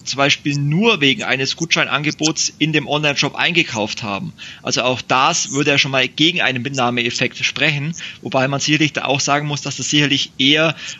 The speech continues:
Online-Shops betrifft, die vielleicht nicht die Bekanntheit wie ein Zalando oder Otto haben, wobei ich auch da sagen würde, ähm, dass mittlerweile Zalando das Thema Gutscheine so ausgeschlachtet hat.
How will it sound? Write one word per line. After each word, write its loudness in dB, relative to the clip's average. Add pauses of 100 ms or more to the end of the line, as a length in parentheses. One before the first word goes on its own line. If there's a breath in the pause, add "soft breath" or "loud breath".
Online-Shops 2
betrifft, 0
die -4
vielleicht 0
nicht 0
die -6
Bekanntheit 0
wie 2
ein 0
Zalando 0
oder -2
Otto -2
haben, 2 (280 loud breath)
wobei 2
ich -4
auch 0
da 2
sagen 0
würde, 2 (460 loud breath)
ähm, 4 (160)
dass -2
mittlerweile 2
Zalando 0
das -6
Thema 0
Gutscheine -2
so -6
ausgeschlachtet -2
hat. 0